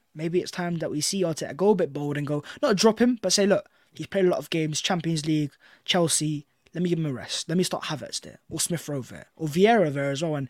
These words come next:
and, and try something else there. 'Cause right now, the right-hand side isn't working to its highest standard, and that's maybe down to the fact that Saka's come back from an injury, Odegaard's out of confidence, and,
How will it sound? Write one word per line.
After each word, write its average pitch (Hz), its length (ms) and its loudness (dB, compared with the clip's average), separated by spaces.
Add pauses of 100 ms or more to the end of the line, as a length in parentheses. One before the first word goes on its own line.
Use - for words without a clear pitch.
(280)
and, 156 180 -6
and 165 320 -6
try 196 200 0
something 175 300 -4
else 175 220 -2
there. 123 180 -10 (260)
'Cause 170 140 0
right 220 240 4
now, 208 140 0
the 160 120 -2
right-hand 170 340 -2
side 160 300 -4
isn't 160 220 -6
working 143 540 -6 (240)
to - 100 -6
its 135 160 -6
highest 151 460 -4
standard, 147 340 -6
and 135 100 -6
that's 165 160 -6
maybe 156 260 -2
down 151 200 -6
to - 80 -12
the 143 60 -12
fact 147 140 -10
that - 80 -14
Saka's - 260 -8
come 147 80 -10
back 135 100 -12
from 135 120 -12
an 127 60 -10
injury, 160 400 -2 (240)
Odegaard's 147 360 -4
out 131 100 -8
of 135 60 -12
confidence, 165 500 -2
and, 139 140 -8